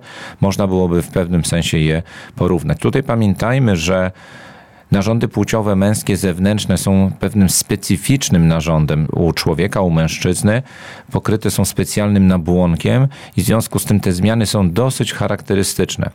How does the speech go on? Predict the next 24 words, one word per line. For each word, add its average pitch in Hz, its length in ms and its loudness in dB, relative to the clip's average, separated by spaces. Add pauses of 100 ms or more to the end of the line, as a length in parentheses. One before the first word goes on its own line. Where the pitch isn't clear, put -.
(160)
Dodam 135 280 2
jeszcze 117 300 0
jedną 104 300 0
rzecz, 95 240 -2
mianowicie 101 580 0 (540)
tutaj 117 480 0
obserwować 107 680 -2
możemy 95 380 2
też 104 220 -4
pewnego 98 440 0
rodzaju 95 460 0
takie 82 340 -2
zmiany 98 640 2 (380)
związane 95 640 0
z - 100 -4
tym, 95 200 2
że 90 160 0
może 92 300 2
ta - 180 -4
okolica 92 640 -2 (160)
być 85 400 0
obrzęknięta, 95 1080 -2 (440)
może 90 320 2
być, 82 440 -2